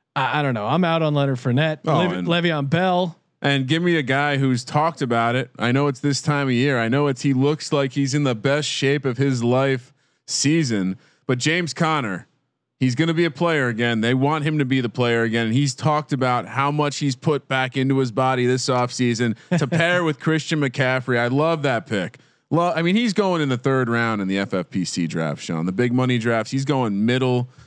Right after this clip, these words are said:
Speaker 2: early third round. I lo-, I just love it right there. Great value by me. I'm done roster baiting.
Speaker 1: <laughs>
Speaker 2: John is on the clock. A Bell, Le'Veon Bell went right before me, which
Speaker 1: Mm.
Speaker 2: he was another guy I would consider there. I still don't have my third quarterback.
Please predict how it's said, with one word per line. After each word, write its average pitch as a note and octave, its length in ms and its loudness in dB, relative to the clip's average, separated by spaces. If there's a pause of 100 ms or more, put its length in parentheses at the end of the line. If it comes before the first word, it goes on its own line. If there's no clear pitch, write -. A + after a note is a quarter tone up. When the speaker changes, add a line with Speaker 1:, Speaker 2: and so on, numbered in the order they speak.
(280)
Speaker 2:
early B2+ 340 0
third A#2+ 300 0
round. A2 320 0
I G2+ 80 -2
lo-, A2 220 0
I A#2+ 100 -2
just B2 180 -4
love A#2+ 220 2
it F2+ 60 -4
right F2 260 -4
there. E2+ 280 -2 (300)
Great D#3 220 0
value B2 320 0
by G#2 180 0
me. G2+ 240 0
I'm G2+ 140 0
done C3 260 0
roster A2+ 380 -2
baiting. E2+ 320 -2 (200)
Speaker 1:
<laughs> - 220 -8
Speaker 2:
John E3+ 360 0
is D3 120 -2
on D3+ 200 0
the A#2 60 -4
clock. C#3+ 480 -2 (120)
A B2 80 0
Bell, D#3+ 360 0
Le'Veon G3 400 0
Bell F3 240 0
went G#2 220 -2
right D3 220 0
before C3+ 360 -2
me, F#2+ 140 -2
which A2 160 0
Speaker 1:
Mm. D3 80 0
Speaker 2:
he D#3+ 120 2
was D#3 100 0
another C#3+ 280 0
guy A#2+ 420 0 (260)
I A2+ 80 0
would A2 100 -2
consider C3 420 0
there. G#2+ 240 0
I A2+ 120 0
still F3 420 0
don't D#3+ 240 0
have D#3 240 0
my C3+ 160 0
third B2 320 -2
quarterback. A2+ 720 0